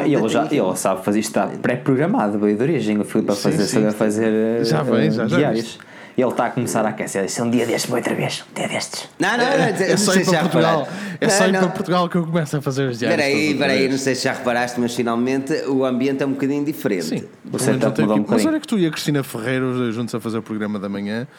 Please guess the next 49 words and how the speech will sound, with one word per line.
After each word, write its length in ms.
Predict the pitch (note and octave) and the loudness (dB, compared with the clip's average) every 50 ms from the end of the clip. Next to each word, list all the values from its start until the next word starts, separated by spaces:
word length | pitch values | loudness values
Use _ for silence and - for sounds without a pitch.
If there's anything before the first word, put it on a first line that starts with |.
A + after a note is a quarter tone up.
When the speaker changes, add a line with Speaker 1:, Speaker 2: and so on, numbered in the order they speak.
| - - - | -20 -20 -20
Speaker 3:
já 140 | - - - | -14 -12 -8
estou 120 | - - G#2 | -6 -4 -4
Speaker 2:
Muito 120 | G2 - | -4 -2
Speaker 3:
como 120 | - F#2 F#2 | -2 0 0
Speaker 2:
bom. 60 | A#2+ | 0
Speaker 3:
diz 100 | A#2 A2 | -2 -4
o 20 | |
Sérgio 200 | - B2 A2 A#2+ A#2 | -4 -6 -6 -6 -8
Sobral, 340 | - E3+ G#3 G3+ C3 G#2+ G#2+ | -8 -6 -4 -4 -4 -6 -8
isso 120 | - - | -10 -10
tinha, 280 | - G#2 G2 G2+ G2+ G2 - - | -8 -6 -6 -6 -8 -10 -12 -12
tinha, 320 | - G#2 G2+ G#2 G#2 G#2 G#2+ A2 - - - - - - - - - - | -10 -10 -10 -10 -12 -14 -16 -18 -20 -20 -20 -20 -20 -20 -20 -20 -14 -6
Speaker 1:
Quem 260 | - B2+ A#2 A2 G#2+ | -2 -2 0 0 0
é 60 | G#2 G2 | 0 0
Speaker 3:
tinha 180 | G2 F#2 D#2 | -2 -2 -4
Speaker 1:
a 60 | G2 F#2+ | -6 -6
Cristina 380 | - - - G#2 F#2+ F#2 F2+ | -6 -8 -4 -4 -2 -2 -4
Ferreira? 420 | F2+ - D#2 E2 D2+ C#2+ C2+ C2 - - - | -6 -6 -6 -6 -6 -6 -8 -12 -16 -12 -6
Ah, 120 | - B2 C3+ | -4 -2 0
é 140 | C#3 C3+ B2+ | 0 0 0
a 20 | |
gaja 220 | A2+ B2+ B2+ A#2+ | 0 0 -2 -2
Speaker 3:
Quem 80 | - A2+ | -2 -2
é 0 | |
a 60 | G#2 | -2
Speaker 1:
da, 40 | G2+ | 0
Speaker 3:
Cristina 220 | A2 A2 G#2+ G#2 G2+ | 0 0 0 -2 -2
Speaker 1:
que 60 | - | -2
foi 100 | - B2 A#2+ | -2 -2 -2
Speaker 3:
Ferreira? 140 | A2+ - - | -2 -2 -2
Speaker 1:
para 160 | A#2+ A2 G#2+ | 0 0 0
a 40 | G#2 | -2
sic? 460 | - - C#3 D3 C3+ - G#2 D#2 - - - - - - _ - - | -2 -2 -2 -2 -4 -4 -8 -8 -10 -12 -20 -20 -20 -20 _ -20 -18
Speaker 3:
Sim, 280 | - - G2+ F#2 G#2+ | -14 -12 -10 -10 -10
foi. 240 | B2 - - C3 G#2+ F2 - B2+ C3+ - | -10 -12 -12 -14 -14 -14 -14 -18 -18 -12
Speaker 1:
Ah. 300 | D2 D#2+ F2 F#2 F2 - - - - - - - - _ _ _ _ - - - - - - | -8 -6 -6 -6 -6 -8 -10 -18 -20 -20 -20 -20 -20 _ _ _ _ -20 -20 -20 -20 -14 -10
Speaker 3:
Olha, 80 | - A#2+ | -6 -2
Speaker 1:
Porquê? 180 | D3+ C3+ B2 G2 | -2 0 0 0
Speaker 3:
estou 100 | E3 D#3+ | 0 -2
aqui 140 | - - D#3 | 0 -2 -2
a 20 | |
abordar 200 | D3 D3 D#3 D#3 | -2 0 -2 0
o 20 | |
que 60 | - D#3 | 0 -2
é 40 | |
que 60 | C#3+ E3 | 0 0
é 40 | |
um 40 | D#3 | 0
Speaker 1:
Man, 60 | A3+ | 2